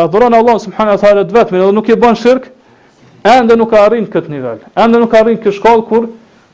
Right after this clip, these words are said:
pasuria dhe gjaku i tij i bën haram për musliman tjerë. "Bel la yahrumu maluhu wa damuhu hatta yudhifa ila dhalika al-kufra bima yu'badu min dunillah."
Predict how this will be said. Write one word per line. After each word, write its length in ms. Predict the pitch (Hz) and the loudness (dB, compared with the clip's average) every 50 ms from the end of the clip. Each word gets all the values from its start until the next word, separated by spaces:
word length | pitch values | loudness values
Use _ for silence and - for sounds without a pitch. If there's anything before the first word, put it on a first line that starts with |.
| - | -4
pasuria 480 | 160 151 147 - 165 180 226 226 214 202 | -4 -4 -2 -2 -2 0 2 2 2 2
dhe 100 | 190 180 | 2 2
gjaku 280 | 190 196 180 185 180 | 2 0 2 0 -2
i 40 | 175 | -4
tij 220 | - 202 185 170 156 | -2 -2 0 0 0
i 40 | |
bën 280 | 151 156 165 165 156 151 | 0 0 0 0 2 0
haram 200 | 160 175 180 160 | 0 0 0 0
për 140 | - 151 143 139 | -2 -4 -4 -6
musliman 340 | - - 156 143 147 139 - | -6 -6 -6 -4 -4 -4 -4
tjerë. 380 | - - 139 120 113 - - - - _ _ _ _ _ _ _ _ _ _ - - - - - - - - - - - - - - _ - - | -4 -2 -2 -2 -2 -4 -10 -20 -20 _ _ _ _ _ _ _ _ _ _ -20 -20 -20 -20 -20 -20 -20 -20 -20 -20 -20 -20 -20 -20 _ -10 -4
"Bel 480 | 123 143 202 220 208 196 160 143 139 | 0 2 4 4 4 2 0 -2 -2
la 280 | 160 196 220 214 202 185 | 2 2 4 4 4 2
yahrumu 560 | 170 185 214 208 - - 160 175 175 170 165 156 | 2 0 0 -2 -2 -4 -6 -4 -2 0 0 0
maluhu 580 | 156 180 202 208 196 190 180 165 175 180 170 | 2 2 2 2 2 0 -2 -2 -2 -2 0
wa 100 | 165 160 | 0 0
damuhu 500 | 156 175 202 190 185 175 165 165 165 156 - | 0 0 -2 -2 0 -2 -2 -2 -4 -2 -2
hatta 240 | 208 202 208 - 175 | -2 -2 -2 0 0
yudhifa 480 | 160 160 156 147 156 190 190 185 175 | 0 0 0 0 0 -2 0 0 0
ila 220 | 165 156 160 156 151 | 0 0 2 0 2
dhalika 400 | 156 196 208 202 190 180 - 165 | 2 2 2 2 0 0 -2 -2
al-kufra 480 | 151 147 - 214 208 208 - 170 160 | -2 -2 0 0 0 0 0 -6 -6
bima 260 | 143 156 156 151 147 151 | -6 -6 -6 -4 -4 -4
yu'badu 440 | 156 160 147 135 135 135 135 131 | -2 -2 -4 -4 -4 -6 -6 -6
min 160 | 127 127 123 120 | -6 -8 -8 -8
dunillah." 400 | 120 120 117 117 120 117 - - | -8 -8 -8 -8 -10 -12 -14 -20